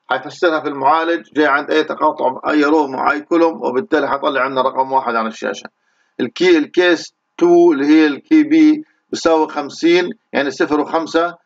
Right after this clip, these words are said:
بالهكساديسيمال ويعمل break ويطلع عنا رقم اثنين على الشاشة، وعد على ذلك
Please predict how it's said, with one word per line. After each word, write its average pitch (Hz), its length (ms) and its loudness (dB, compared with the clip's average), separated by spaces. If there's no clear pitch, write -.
بالهكساديسيمال 160 760 0
ويعمل 147 300 -2
break 151 320 0
ويطلع 143 300 -2
عنا 143 160 -4
رقم 139 220 -4
اثنين 135 220 -6
على 113 80 0
الشاشة، 120 400 -6
وعد 156 320 -2
على 143 200 0
ذلك 170 500 -2